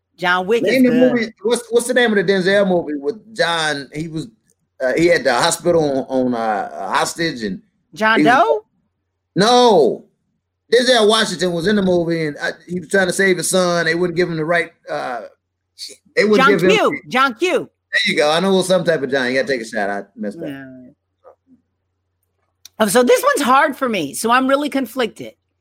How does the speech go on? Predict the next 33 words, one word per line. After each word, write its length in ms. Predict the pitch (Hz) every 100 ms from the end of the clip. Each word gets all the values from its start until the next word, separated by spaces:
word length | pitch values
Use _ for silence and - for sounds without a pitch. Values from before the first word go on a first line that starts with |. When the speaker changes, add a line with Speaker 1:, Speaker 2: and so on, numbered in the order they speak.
| _ _ _ _ -
Speaker 2:
Wait, 180 | 151 151
Speaker 1:
I'm 80 | 220
Speaker 2:
you 80 | 196
Speaker 1:
really 100 | 240
Speaker 2:
haven't 200 | 202 -
Speaker 1:
conflicted. 280 | 170 160
Speaker 2:
said, 60 | 156
um, 140 | 190 175
yet. 220 | 143 123 -
I'm 220 | 156 190
down, 400 | 170 190 180 131
like, 340 | 117 107 - -
thirteen 480 | 202 202 185 190 160
zip 320 | 131 190 - - -
right 200 | 113 101
now. 200 | 95 80 127
You, 220 | 170 143 _ _ _ _ _ _ _ _ _ _ _ _ _ _ _
not, 220 | 208 269 302
not 160 | -
a 60 | 277
Speaker 1:
I 40 |
Speaker 2:
good 80 | 302
Speaker 1:
know 220 | 349 466
Speaker 2:
one. 80 | 254
Speaker 1:
this 160 | 277 262
is 80 | 240
not 240 | 262 302
my 180 | 277 247
Speaker 2:
Keanu 300 | 214 233 311
Speaker 1:
crutch. 20 | 208
My 180 | - -
Speaker 2:
out. 100 | -
Speaker 1:
cru-, 280 | 294 -